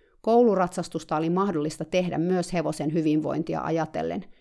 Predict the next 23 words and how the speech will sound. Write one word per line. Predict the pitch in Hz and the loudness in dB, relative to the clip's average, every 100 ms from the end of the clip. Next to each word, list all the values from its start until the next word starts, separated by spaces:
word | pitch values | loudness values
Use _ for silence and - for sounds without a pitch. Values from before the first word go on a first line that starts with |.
| - - | -8 -2
Miksi | 269 - | -2 -2
poikaystävä | 202 185 175 151 - 160 | 2 2 2 -2 -2 -2
oli | 151 143 | -2 0
lähtenyt | 160 - 147 160 - | -2 -2 -4 -4 -2
tällaiseen | 151 151 151 135 - | -2 -2 -4 -8 0
toisenlaiseen | 180 170 151 131 143 170 139 147 | 2 2 0 -6 -8 -6 -6 -4
touhuun? | 147 135 - - 233 - - _ _ - | 0 0 -2 -4 -6 -8 -20 _ _ -2
Näistä | 208 226 208 | 0 2 2
asioista | 190 - 160 156 156 | 0 2 0 0 -2
väännettiin | 160 151 151 - 151 | 0 0 -2 0 0
viikoittain | 165 156 156 147 - 139 151 | 4 2 2 -4 -6 -4 -4
kättä. | 151 151 - - - - _ _ - | -4 -8 -10 -14 -14 -18 _ _ -6
Tietysti | - 240 294 - | 0 2 2 2
oli | 277 269 | 4 6
muitakin | 208 175 165 - | 6 4 0 -6
asioita, | 156 - 151 - 156 - | -6 -4 -6 -6 -8 -6
jotka | 165 - 156 | -6 -2 0
lähtivät | 165 - 165 156 - - - | 0 -2 -6 -6 -8 -10 -2
heidän | 175 151 | 0 0
suhteessaan | 151 139 - 139 143 151 139 | -2 -6 -6 -6 -4 -4 -2
menemään | 147 143 151 151 | -2 -2 -2 -2
vinoon, | 160 147 131 170 - | -2 -2 -4 -6 -6
mutta | 185 - - | -4 -4 -6